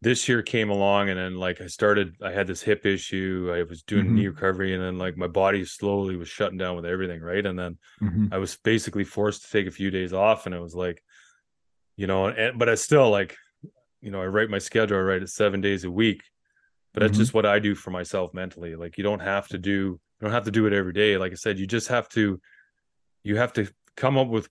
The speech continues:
Speaker 1: a program that works for you and just stick
Speaker 2: Mm-hmm.
Speaker 1: with it consistently. And it's gonna help you mentally huge. Like, if, if you can accomplish that, then slowly you start applying these same principles to anything you do.
Speaker 2: Yep.
Speaker 1: Like at work, if you're doing it at work, you're like, "Listen, I want to raise."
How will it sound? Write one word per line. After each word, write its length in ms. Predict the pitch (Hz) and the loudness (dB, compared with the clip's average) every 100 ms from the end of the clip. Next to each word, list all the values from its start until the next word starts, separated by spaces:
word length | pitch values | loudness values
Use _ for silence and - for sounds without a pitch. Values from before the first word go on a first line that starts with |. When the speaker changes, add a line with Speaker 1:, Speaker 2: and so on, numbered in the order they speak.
| - | -8
Speaker 1:
a 80 | |
program 440 | 107 - 117 120 107 | -4 2 4 4 2
that 120 | 104 | 0
works 280 | 104 110 - | 0 -4 -4
for 140 | - | -4
you 320 | 95 101 135 | -2 2 2
and 120 | 123 92 | 0 -2
just 200 | 95 - | -6 -4
stick 200 | - 104 | -2 -2
Speaker 2:
Mm-hmm. 120 | 95 | 0
Speaker 1:
with 160 | 107 98 | -2 -2
it 100 | 92 | -4
consistently. 680 | 90 82 104 95 101 98 95 | -8 -6 -6 -6 -6 -4 -2
And 80 | |
it's 100 | 104 | -2
gonna 160 | - 131 | 0 0
help 260 | 98 117 101 | 2 0 -2
you 60 | |
mentally 500 | 87 92 98 95 87 | -6 -4 -4 -6 -8
huge. 400 | 76 98 95 82 | -8 -4 -4 -4
Like, 140 | 90 90 | -8 -8
if, 140 | 87 131 | -10 -12
if 180 | 113 104 | -10 -4
you 120 | 131 | -2
can 260 | 151 110 104 | 0 -2 -2
accomplish 520 | 104 117 107 95 - | -2 -2 0 -4 -4
that, 340 | 95 104 143 196 _ _ - - _ _ _ _ - | -2 2 0 -2 _ _ -20 -20 _ _ _ _ -4
then 180 | 113 107 | -2 -2
slowly 420 | - 120 139 117 | 2 4 6 6
you 80 | 104 | 4
start 240 | - 113 | 4 2
applying 440 | 101 - 110 113 104 | 2 0 0 0 -2
these 180 | 92 | -6
same 220 | - 110 98 | -2 -2 -2
principles 480 | 113 110 98 95 - | -4 -4 -4 -6 -6
to 120 | - - | -10 -4
anything 400 | 113 104 107 95 | -2 -2 -2 -4
you 80 | |
do. 460 | 90 98 104 98 90 - _ - | -2 2 2 2 -2 -12 _ -10
Speaker 2:
Yep. 160 | 90 95 | -6 0
Speaker 1:
Like 120 | 98 | 2
at 160 | 110 | 2
work, 400 | 104 131 110 - - | 4 4 4 0 -8
if 60 | 92 | -4
you're 80 | |
doing 220 | 95 113 117 | 2 2 4
it 100 | 110 | 4
at 160 | 113 | 2
work, 280 | 101 127 110 | 2 2 2
you're 80 | 95 | -2
like, 160 | 95 90 | -6 -4
"Listen, 260 | 107 - 95 | -2 -2 0
I 100 | 117 | 2
want 180 | 123 107 | 2 2
to 40 | |
raise." 480 | 95 107 92 71 - | 4 4 4 -2 -14